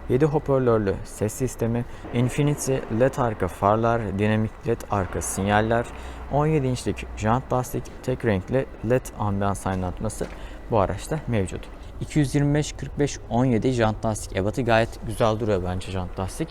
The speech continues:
Arka tarafa doğru geldiğimiz zaman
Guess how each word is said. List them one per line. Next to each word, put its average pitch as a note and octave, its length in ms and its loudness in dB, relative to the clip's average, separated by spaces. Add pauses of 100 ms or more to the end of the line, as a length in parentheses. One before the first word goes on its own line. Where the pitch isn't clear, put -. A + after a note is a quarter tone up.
(500)
Arka E3 280 2
tarafa E3+ 360 0
doğru D#3+ 200 4
geldiğimiz D3+ 480 2
zaman B2 320 2